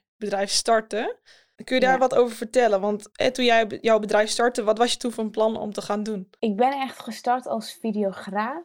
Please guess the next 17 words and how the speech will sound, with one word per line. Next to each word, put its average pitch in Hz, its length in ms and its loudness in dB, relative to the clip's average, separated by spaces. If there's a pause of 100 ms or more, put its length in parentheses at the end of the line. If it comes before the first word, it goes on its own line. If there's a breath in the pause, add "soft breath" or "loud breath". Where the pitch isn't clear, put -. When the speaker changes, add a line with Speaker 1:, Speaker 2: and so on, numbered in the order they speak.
(100)
Speaker 2:
Dus 202 160 -10
dat, 202 320 -6
eh, 185 240 2
hield 196 240 -8
eigenlijk 196 400 -8
in 196 140 -2
dat 190 180 2
ik 180 180 -4
video's 190 640 0
opnam 185 500 -2
voor - 160 -6
andere 180 320 -4
bedrijven 233 680 -2
of 180 140 -2
voor 185 320 -4
Z - 80 -14 (100)
Z 220 100 -8